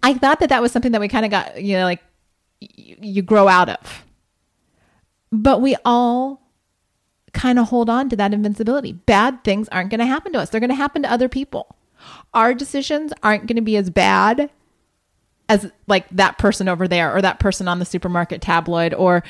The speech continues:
the latest celebrity that got splashed on, you know, the magazine cover or the internet. We're not gonna get caught. These things aren't gonna, they're not gonna impact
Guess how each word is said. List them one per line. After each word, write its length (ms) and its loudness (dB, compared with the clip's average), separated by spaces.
the 80 2
latest 320 2
celebrity 400 0
that 160 0
got 220 0
splashed 720 0
on, 500 -4
you 120 -8
know, 100 -6
the 120 -4
magazine 480 0
cover 500 0
or 560 0
the 280 -2
internet. 320 -4
We're 220 4
not 200 4
gonna 140 0
get 160 -6
caught. 420 -2
These 180 2
things 220 -2
aren't 260 -2
gonna, 300 -2
they're 200 -4
not 160 -4
gonna 180 -8
impact 400 -6